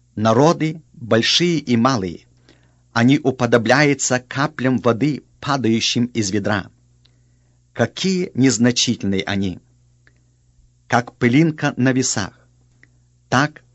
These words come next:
смотрят на народы мира Бог и сегодня,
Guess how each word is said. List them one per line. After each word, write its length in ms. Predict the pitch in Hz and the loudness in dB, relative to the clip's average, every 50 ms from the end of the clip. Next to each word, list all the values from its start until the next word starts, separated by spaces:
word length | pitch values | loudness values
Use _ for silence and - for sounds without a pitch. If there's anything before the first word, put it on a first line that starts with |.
| _ _ | _ _
смотрят 760 | - - - - 107 110 135 143 139 - 139 135 131 - - | -6 -6 -6 -4 0 2 2 2 0 0 -4 -4 -4 -6 -8
на 160 | - 107 113 117 | -4 -2 0 2
народы 540 | 117 113 117 123 135 131 120 127 127 - - _ _ _ _ _ _ _ | 2 4 4 4 4 4 2 0 -2 -2 -8 _ _ _ _ _ _ _
мира 480 | - 127 107 139 147 127 110 95 90 - _ - | -6 0 2 2 2 2 2 -2 -6 -8 _ -18
Бог 400 | - 95 95 110 135 139 - - | -16 -8 -2 -2 -2 -2 -2 -6
и 140 | - 113 | -6 -4
сегодня, 540 | - - 101 95 - 117 120 98 95 - - | -4 -4 -4 -4 -4 -4 -4 -4 -8 -14 -14